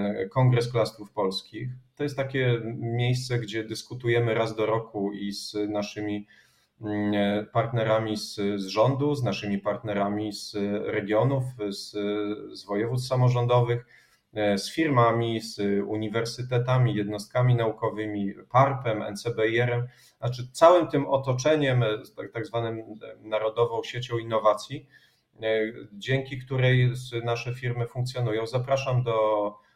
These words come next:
oglądania nas, bo transmisja jest, e, będzie na, na YouTubie, tak jak zresztą była w zeszłym roku.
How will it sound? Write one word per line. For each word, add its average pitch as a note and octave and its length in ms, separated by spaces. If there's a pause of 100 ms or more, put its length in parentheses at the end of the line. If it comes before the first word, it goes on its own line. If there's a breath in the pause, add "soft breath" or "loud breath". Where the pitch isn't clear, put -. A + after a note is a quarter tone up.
(120)
oglądania B2 560
nas, B2 220
bo A2 500
transmisja A2 640
jest, - 460
e, G2+ 340
będzie G#2+ 500 (280)
na, G2+ 420
na G#2 100
YouTubie, A2+ 440
tak G#2 180
jak G#2+ 100
zresztą G2+ 300
była G#2 240
w G2 60
zeszłym A2 300
roku. - 400